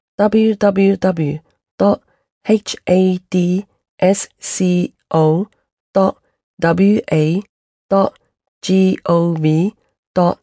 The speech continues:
A U。My Aged Care，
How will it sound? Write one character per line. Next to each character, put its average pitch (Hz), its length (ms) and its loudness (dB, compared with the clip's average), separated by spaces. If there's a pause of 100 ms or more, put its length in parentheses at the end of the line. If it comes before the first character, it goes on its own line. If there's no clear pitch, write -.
(240)
A 170 360 0
U。 151 260 -2 (1600)
My 196 300 2
Aged 233 340 2
Care， 226 360 2